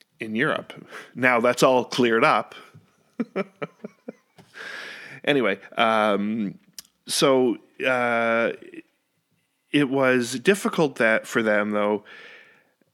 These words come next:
uh, to assimilate, 'cause there was this, you know, anti-Semitic, um,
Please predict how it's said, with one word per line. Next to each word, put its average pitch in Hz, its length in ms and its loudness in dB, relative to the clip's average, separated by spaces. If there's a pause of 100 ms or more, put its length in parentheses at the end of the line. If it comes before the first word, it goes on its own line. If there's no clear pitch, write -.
(320)
uh, 107 260 2 (100)
to 113 300 2
assimilate, 151 640 0
'cause 117 200 -4
there 123 120 4
was 117 180 0
this, 117 280 -2
you 120 220 -6
know, 101 160 -2
anti-Semitic, 101 800 -4
um, 90 440 -8